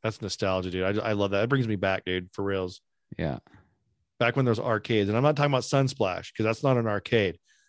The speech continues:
Speaker 1: An arcade is, like, literally, like,
Speaker 2: Sam's Town?
Speaker 1: It, that's
Speaker 2: Like
Speaker 1: exactly what I was thinking of, was Sam's Town.
Speaker 2: I've never been there, but, uh, Morticia was talking about that earlier.
Speaker 1: Yeah.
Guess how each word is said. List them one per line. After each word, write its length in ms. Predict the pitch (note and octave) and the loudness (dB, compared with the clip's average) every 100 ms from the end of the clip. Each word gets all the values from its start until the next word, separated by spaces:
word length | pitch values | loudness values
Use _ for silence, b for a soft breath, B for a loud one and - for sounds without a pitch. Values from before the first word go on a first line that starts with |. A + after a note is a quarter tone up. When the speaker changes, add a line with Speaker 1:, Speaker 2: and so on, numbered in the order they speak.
| - | -2
Speaker 1:
An 60 | A2+ | 0
arcade 460 | A2 - D#3 C#3+ | 0 2 4 6
is, 140 | A2+ G#2 | 4 -2
like, 160 | G2 | -4
literally, 400 | G#2+ A#2+ A2 G2 | 0 2 2 2
like, 260 | F#2+ F#2 - _ _ _ _ | -2 -4 -8 _ _ _ _
Speaker 2:
Sam's 460 | - - G2 G2 | -6 0 0 0
Town? 340 | - G#2+ A2+ B2+ _ _ _ _ _ - | -2 0 0 -2 _ _ _ _ _ -4
Speaker 1:
It, 180 | C3 A#2 _ _ | -4 -4 _ _
that's 240 | - G2 - - A#2 | -6 -6 -6 -14 -2
Speaker 2:
Like 140 | G#2 | 2
Speaker 1:
exactly 360 | F#2+ G#2 G#2 A#2+ | 2 2 0 2
what 80 | A2+ | 4
I 40 | |
was 80 | A2+ | 4
thinking 260 | C3+ A2 G2 | 2 0 0
of, 60 | |
was 120 | F#2 | -2
Sam's 300 | - A2 F#2+ | -2 -4 -4
Town. 320 | - F#2 F2+ F#2+ _ - | -8 -8 -8 -14 _ -6
Speaker 2:
I've 120 | F#2 | 0
never 200 | F2+ E2 | 4 4
been 200 | D2+ E2 | 2 2
there, 140 | D#2+ D#2 | 2 2
but, 160 | D2 - | 0 2
uh, 380 | F2 D#2+ C#2+ - - - | 2 2 0 -2 -10 -4
Morticia 480 | F#2+ E2+ - F2+ - | 0 0 -2 -6 -4
was 100 | D2 | -8
talking 300 | - C#2 - | -4 -4 -4
about 200 | C#2+ C2 | -4 -4
that 160 | C#2+ C2 | -6 -6
earlier. 480 | B1+ C2+ B1+ D2 - | -4 -4 -4 -8 -6
Speaker 1:
Yeah. 260 | G#2+ G2 E2 | -2 0 -2